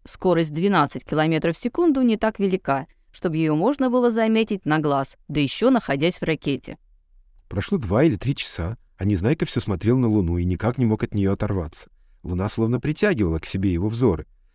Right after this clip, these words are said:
Speaker 2: Наконец он почувствовал какое-то мучительное посасывание в животе и только тогда сообразил, что наступила пора обедать.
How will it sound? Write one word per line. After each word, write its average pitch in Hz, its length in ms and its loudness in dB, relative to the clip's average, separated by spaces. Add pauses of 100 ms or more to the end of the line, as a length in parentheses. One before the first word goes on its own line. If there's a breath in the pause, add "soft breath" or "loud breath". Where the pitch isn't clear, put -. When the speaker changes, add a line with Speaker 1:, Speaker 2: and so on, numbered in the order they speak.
(200)
Speaker 2:
Наконец 98 400 -2
он 107 80 2
почувствовал 110 460 -2
какое-то 107 340 -2
мучительное 127 480 0
посасывание 92 600 -2
в 82 40 -2
животе 98 380 -2
и 82 80 -2
только - 240 -4
тогда 104 320 0
сообразил, 127 500 0
что - 180 -10
наступила 104 540 0
пора 90 360 -4
обедать. 73 480 -6